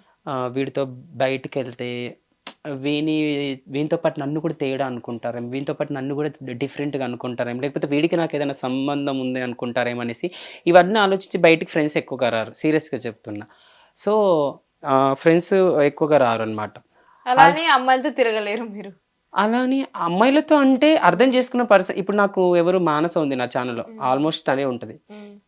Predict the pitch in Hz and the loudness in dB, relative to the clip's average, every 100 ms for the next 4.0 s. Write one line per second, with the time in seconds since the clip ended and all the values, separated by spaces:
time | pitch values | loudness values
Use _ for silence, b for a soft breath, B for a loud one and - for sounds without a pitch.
0 | _ 160 185 160 139 131 - 135 - - | _ 4 6 4 2 -2 -4 -6 -6 -14
1 | 214 190 185 _ _ - 151 151 - 143 | -18 -18 -20 _ _ 0 2 2 4 4
2 | 139 135 135 143 151 - 117 - _ _ | 4 4 8 6 6 -2 -6 -8 _ _
3 | 214 208 202 175 175 175 139 120 - 110 | -20 -20 -4 0 2 0 -2 -8 -12 -18